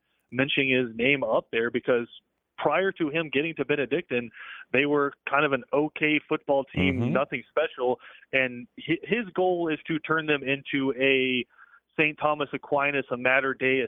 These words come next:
Speaker 1: Saint John's Bosco. He wants to turn them into that level of a program. And I think what you saw this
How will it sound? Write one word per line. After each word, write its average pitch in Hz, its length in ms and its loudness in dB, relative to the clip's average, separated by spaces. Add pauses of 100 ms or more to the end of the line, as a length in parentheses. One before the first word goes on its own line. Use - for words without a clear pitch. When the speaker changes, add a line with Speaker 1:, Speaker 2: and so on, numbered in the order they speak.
Speaker 1:
Saint 139 180 -2
John's 131 320 0
Bosco. 120 500 -2
He 135 140 -2
wants 143 260 0
to 165 100 -2
turn 151 260 -2
them 139 200 -2
into 127 440 -4
that 123 280 2
level 123 460 0 (320)
of 135 200 2
a 123 100 0
program. 120 680 0
And 113 80 -2
I 120 80 4
think 139 260 -4 (200)
what 127 160 -2
you 131 140 -4 (140)
saw 139 360 4 (260)
this 135 160 0